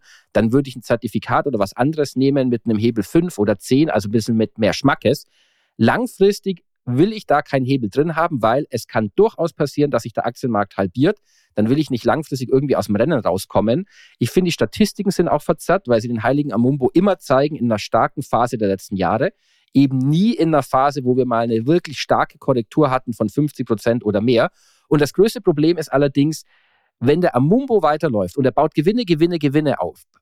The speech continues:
und dann hat man aber mal wirklich dreißig Prozent Rückgang, dann sind halt auch im Depot vielleicht sechzig Prozent und mehr erstmal weg. Und dann könnte ich mir denken, dass viele dann den Stecker ziehen und mit Verlust verkaufen und die Gewinne weg sind, die über Jahre aufgebaut wurden. Also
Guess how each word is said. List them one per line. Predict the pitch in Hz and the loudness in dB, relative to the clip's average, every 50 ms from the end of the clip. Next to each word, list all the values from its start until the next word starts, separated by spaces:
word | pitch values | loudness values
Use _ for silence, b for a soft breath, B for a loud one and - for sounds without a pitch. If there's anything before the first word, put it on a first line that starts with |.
| _ _ | _ _
und | - - 120 - _ | -2 -2 -2 0 _
dann | - 156 226 240 180 | 0 0 0 0 -2
hat | 214 - 202 | -2 -2 -2
man | 190 - | 0 0
aber | 147 156 156 | 0 0 0
mal | 151 147 143 139 | 2 0 0 2
wirklich | 180 190 185 160 - | 0 -2 -2 -2 0
dreißig | - 135 151 139 - 143 | 2 2 2 0 -2 -2
Prozent | - 131 123 - - 131 127 127 - | -4 -4 -2 0 -2 -2 -2 -2 -4
Rückgang, | 110 120 180 - - - 95 95 120 156 - _ _ _ _ _ | -2 -2 -2 0 0 0 0 0 0 -2 -6 _ _ _ _ _
dann | - 110 113 | -2 -2 -2
sind | - - 175 175 143 | 0 -2 -2 0 -2
halt | 147 143 - | -2 -2 0
auch | 131 127 | 0 0
im | 135 131 | 0 -2
Depot | 120 120 - - 156 160 | -2 -4 0 0 0 2
vielleicht | 143 147 123 113 - | 2 2 0 0 0
sechzig | - - 139 - - 151 | 0 -2 -2 -2 -4 -4
Prozent | - - - - 131 123 123 - | -2 -2 0 0 0 -2 0 -2
und | 110 101 | -2 0
mehr | 113 123 - | 0 0 0
erstmal | 110 - - - 95 92 | -2 -2 -2 -2 0 2
weg. | 117 156 - - - | 0 0 0 -2 -4
Und | 117 104 - | -4 -2 0
dann | 156 185 254 262 - | 0 0 0 -2 -2
könnte | - 196 175 - | -2 0 0 0
ich | 175 - | 0 0
mir | 185 170 | 0 0
denken, | 151 - 120 127 139 - 156 156 b b b b b b b - | 2 2 2 2 0 -2 -6 -8 b b b b b b b -2
dass | 123 120 - | 0 0 -2
viele | - - - 226 254 285 269 226 | -2 2 2 4 4 4 2 -2
dann | - - 131 135 151 175 | 0 0 0 0 0 0
den | 151 113 101 | -2 -2 -2
Stecker | - - - 165 - - 196 - | -2 -2 -2 0 0 0 -2 -2
ziehen | - - - 190 190 220 262 | -2 -2 0 0 2 0 0
und | 247 - 127 127 | 0 2 2 2
mit | 135 139 - | 2 0 0
Verlust | - 123 113 127 - - - - | 0 2 2 2 2 0 0 -2
verkaufen | - 190 - - 131 135 147 151 - 185 202 254 b b b b b b | -4 -2 0 0 0 0 0 0 -2 -6 -6 -6 b b b b b b
und | - 139 131 | 0 0 2
die | 139 | 2
Gewinne | 131 131 123 160 214 226 170 131 | 2 2 2 2 2 2 0 0
weg | 143 - - | -2 -4 -2
sind, | - - 170 151 143 | -2 -2 0 0 0
die | 131 | 0
über | 143 120 127 | 0 0 0
Jahre | 104 107 107 120 131 131 - | 0 2 0 0 -2 -2 -2
aufgebaut | 110 101 - - 117 - 87 87 85 - | -2 -2 -2 -4 -4 -2 -2 -4 -2 -2
wurden. | 85 82 78 78 85 | -4 -4 -4 -4 -4
Also | - 120 110 120 127 | -4 -2 0 0 0